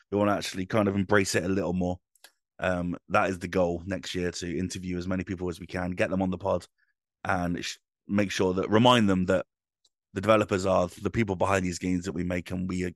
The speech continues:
completely respect and love what they do, and we're so grateful for them as well. And so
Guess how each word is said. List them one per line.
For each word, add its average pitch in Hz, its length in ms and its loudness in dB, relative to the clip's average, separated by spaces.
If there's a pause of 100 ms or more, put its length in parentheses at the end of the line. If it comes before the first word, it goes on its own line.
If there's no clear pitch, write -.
(280)
completely 95 420 -4
respect 90 400 -4
and 87 160 -6
love 90 160 -2
what 92 140 -6
they 95 100 -4
do, 90 240 -4 (560)
and 90 100 -6
we're 90 60 -2
so 90 140 -4
grateful 90 320 -4
for 92 100 -14
them 90 160 -2
as 85 80 -8
well. 87 220 -4 (1040)
And 92 100 -4
so 90 280 -2